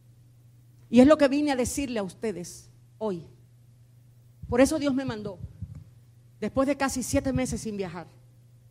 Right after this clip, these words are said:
a este lugar. Porque el avivamiento que va a venir, ¿me puedo quitar los zapatos? El avivamiento que va a venir a la iglesia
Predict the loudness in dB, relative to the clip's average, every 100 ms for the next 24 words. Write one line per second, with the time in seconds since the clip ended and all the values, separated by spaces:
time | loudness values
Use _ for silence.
0 | _ _ -6 -4 -2 -4 -4 -10 -16 -20
1 | _ -20 -20 -20 -20 -20 -20 -16 -8 0
2 | 2 4 2 0 -2 -4 -4 -2 -2 -2
3 | -2 -4 -6 -12 -20 -20 -20 -20 -20 -20
4 | -20 -20 -20 -20 -20 -20 -20 -20 -20 -20
5 | -20 -14 -6 -2 -2 -4 -8 -10 -12 -14
6 | -16 -18 -20 -20 -20 -20 -20 -20 -20 -20
7 | -20 -20 -20 -20 -20 -20 -20 -20 -20 -20
8 | -20 -20 -20 -20 -20 -20 -20 -20 -20 -6
9 | 2 4 6 4 2 0 -2 -2 -2 -2
10 | -4 -4 -2 -2 -2 -4 -4 -8